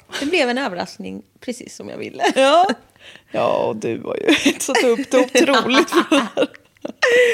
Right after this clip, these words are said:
Speaker 1: <laughs> Men det var också ett otroligt fint paket jag hade gjort.
Speaker 2: Ja, det var det. Det var väldigt
Speaker 1: Ja.
Speaker 2: fint.
Speaker 1: Ja.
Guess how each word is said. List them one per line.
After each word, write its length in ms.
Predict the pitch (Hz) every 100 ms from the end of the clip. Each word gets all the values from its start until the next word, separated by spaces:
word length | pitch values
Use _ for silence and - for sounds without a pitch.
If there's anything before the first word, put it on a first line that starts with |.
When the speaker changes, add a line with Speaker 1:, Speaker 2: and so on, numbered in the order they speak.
| 392 311
Speaker 1:
<laughs> 20 |
Men 120 | 220 220
det 60 |
var 220 | 226 226
också 320 | 190 180 165 -
ett 160 | 190
otroligt 520 | 180 175 175 151 156 -
fint 220 | 135 139
paket 280 | 131 139 -
jag 60 | -
hade 100 | -
gjort. 200 | - _ _
Speaker 2:
Ja, 300 | - 110 101
det 120 | 190 -
var 140 | 78
det. 80 | 127
Det 80 | 123
var 100 | 123
väldigt 240 | 123 -
Speaker 1:
Ja. 80 | -
Speaker 2:
fint. 240 | 113 - - -
Speaker 1:
Ja. 140 | 254